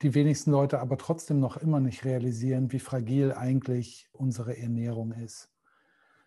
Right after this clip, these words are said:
Die hängt ab von Landwirtschaft. Und Landwirtschaft ist eigentlich das größte Ding, was wir als Menschen gemeinsam auf diesem Planeten machen.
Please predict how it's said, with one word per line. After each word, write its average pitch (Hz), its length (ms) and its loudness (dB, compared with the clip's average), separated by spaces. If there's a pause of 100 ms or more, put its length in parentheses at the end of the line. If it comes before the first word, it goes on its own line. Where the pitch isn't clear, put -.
(300)
Die 127 80 2
hängt 139 180 2
ab 139 240 -8
von 131 460 -2 (100)
Landwirtschaft. 170 920 -4 (480)
Und 131 200 -2
Landwirtschaft 143 760 0
ist 151 320 -2
eigentlich 139 400 -2
das 135 160 -4
größte 139 400 0
Ding, 139 300 2
was 120 180 -6
wir 135 160 0
als - 400 -12
Menschen 135 540 2
gemeinsam 123 580 2
auf 113 140 -10
diesem 120 240 -2
Planeten 117 500 -4
machen. 107 380 -12